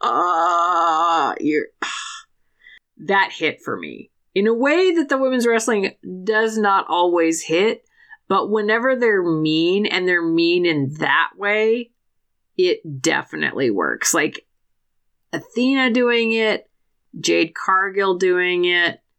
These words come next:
God, there's a couple others who could pull it off, but a lot of the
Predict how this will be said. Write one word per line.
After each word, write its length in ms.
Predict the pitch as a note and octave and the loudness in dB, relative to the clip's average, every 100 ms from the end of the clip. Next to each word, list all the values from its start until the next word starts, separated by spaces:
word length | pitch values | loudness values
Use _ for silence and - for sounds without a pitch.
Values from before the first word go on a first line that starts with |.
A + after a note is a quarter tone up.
| _ _ D3+ | _ _ -8
God, 600 | D3 D#3+ D#3 D3 C#3+ - - | -2 0 2 2 -2 -6 -6
there's 200 | F#3+ A3 | -2 0
a 80 | B3 | 0
couple 360 | B3+ A#3 G#3 | -2 -2 0
others 320 | F#3+ E3+ D3+ D3+ | 2 2 0 0
who 120 | D#3+ | -2
could 180 | C#3+ - | -2 -2
pull 220 | E3 D3+ | 0 2
it 60 | D3 | 2
off, 340 | C#3+ C#3+ - - | 0 -2 -6 -2
but 240 | E3+ D#3 - _ _ - | 0 0 -6 _ _ -4
a 40 | |
lot 440 | F3 F#3 G3 A#3+ B3 | 0 2 4 2 2
of 80 | A3+ | 0
the 440 | G#3+ G3 F#3 E3+ | 2 2 0 -4